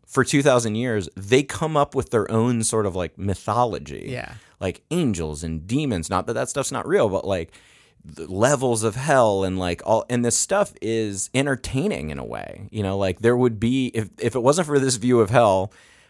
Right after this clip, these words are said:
Speaker 1: heavy metal would be super boring.
Speaker 2: <laughs>
Speaker 1: Scary movies would be super boring. You know, like, you, you, there
Speaker 2: Sure.
Speaker 1: wouldn't be, there wouldn't be Dracula. There wouldn't be, like, <laughs> th-, this is the nexus for a lot of entertainment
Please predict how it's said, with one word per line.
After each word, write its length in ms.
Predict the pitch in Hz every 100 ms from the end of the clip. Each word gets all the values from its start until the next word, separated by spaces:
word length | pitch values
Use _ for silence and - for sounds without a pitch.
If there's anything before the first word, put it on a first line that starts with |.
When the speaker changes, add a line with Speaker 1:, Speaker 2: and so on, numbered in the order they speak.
| _ _
Speaker 1:
heavy 260 | 123 113 120
metal 240 | 107 101
would 140 | 95
be 100 | 82
super 300 | 82 90 82
boring. 520 | 76 76 76 80 85 101
Speaker 2:
<laughs> 60 | - - -
Speaker 1:
Scary 400 | - 127 120 123
movies 460 | 110 113 120 92
would 140 | 92 80
be 120 | 85
super 300 | - 80 85
boring. 300 | 76 78 123
You 80 | 113
know, 100 | 104
like, 160 | 101 101
you, 120 | 107
you, 280 | 90 110 -
there 140 | 110
Speaker 2:
Sure. 100 | 104
Speaker 1:
wouldn't 160 | 131 135
be, 260 | 131 120 - _
there 120 | 131 143
wouldn't 240 | 165 160
be 120 | 139 104
Dracula. 840 | 80 71 82 113 - 67 67 78
There 160 | 131 123
wouldn't 360 | 131 151 143
be, 180 | 135 123
like, 340 | 131 143 139 160
<laughs> 100 | 135
th-, 140 | 165 120
this 260 | 147 170
is 180 | 185 147
the 240 | 127 120 101
nexus 640 | 110 120 151 - 123 101 -
for 180 | 120
a 60 | 104
lot 360 | 95 110 120 123
of 80 |
entertainment 720 | 107 110 101 - 107 95 65